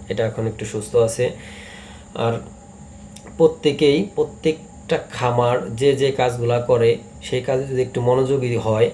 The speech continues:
তাহলে দেখবেন সেই কাজগুলাই আল্লাহ তাআলা সে কাজে, আহ, বারাকা দান করে। আহ, এই কাজগুলা আমরা যদি মনোযোগ দিয়ে করতে থাকি, একটা সময় সেই কাজের উপর থেকেই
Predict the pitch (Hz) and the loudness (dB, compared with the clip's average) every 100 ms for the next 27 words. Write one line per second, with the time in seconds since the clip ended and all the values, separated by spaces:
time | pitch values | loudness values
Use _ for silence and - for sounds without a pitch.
0 | - 113 117 120 120 113 120 185 - 127 | -2 0 2 4 2 6 4 4 -2 -2
1 | 120 127 123 127 120 120 120 - - - | 0 0 0 2 4 6 4 0 -18 0
2 | 117 120 117 117 113 120 123 117 123 110 | 4 4 4 2 2 4 4 6 6 4
3 | - - 113 110 110 110 113 113 113 113 | -4 -2 0 0 -2 2 2 2 0 0
4 | 117 117 117 127 - - - - - - | 0 4 4 4 2 -14 -18 -18 -18 -20
5 | - - 113 113 - - - - - - | -10 -2 0 0 -2 -12 -20 -18 -18 -18
6 | - - - - 123 135 143 127 131 131 | -20 -20 -10 -4 2 2 2 4 6 4
7 | - - 123 120 127 127 - 113 123 127 | 2 -2 2 2 4 2 2 -4 2 4
8 | 131 131 127 127 151 151 156 123 113 120 | 4 0 -2 2 2 2 0 -2 -2 -4
9 | - - - - - - 156 - 131 147 | -6 -16 -18 -18 -18 -8 -4 -2 0 2
10 | 143 131 - - - - 127 139 135 151 | 6 4 4 -4 -4 0 2 4 6 6
11 | 147 147 123 123 117 131 | 6 2 2 0 0 0